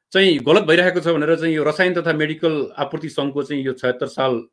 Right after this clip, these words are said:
चैत सोह्र गतेको विज्ञप्ति पनि उहाँहरूको, उहाँहरूले पनि दिनुभएको छ।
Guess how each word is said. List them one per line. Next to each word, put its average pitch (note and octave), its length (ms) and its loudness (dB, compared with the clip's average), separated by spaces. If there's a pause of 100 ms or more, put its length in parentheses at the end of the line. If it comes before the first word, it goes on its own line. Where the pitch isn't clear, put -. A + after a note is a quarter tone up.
चैत C3+ 200 0
सोह्र C#3 220 -4
गतेको B2 300 -2
विज्ञप्ति B2 360 -2
पनि D3+ 160 -4
उहाँहरूको, B2 360 -2 (580)
उहाँहरूले B2+ 240 2
पनि C3+ 100 0
दिनुभएको B2+ 400 2
छ। C#3 100 -4